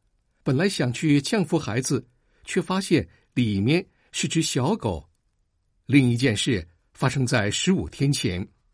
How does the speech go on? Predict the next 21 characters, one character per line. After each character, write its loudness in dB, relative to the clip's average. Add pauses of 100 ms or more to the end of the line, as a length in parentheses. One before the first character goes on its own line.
(400)
教 -4
宗 -6
说， -4 (640)
在 0
公 2
开 0
接 0
见 0
活 -4
动 -2
中， 0 (500)
我 2
前 -2
去 0
问 2
候 -2
人 -6
们， -2 (600)
有 4
一 4
名 2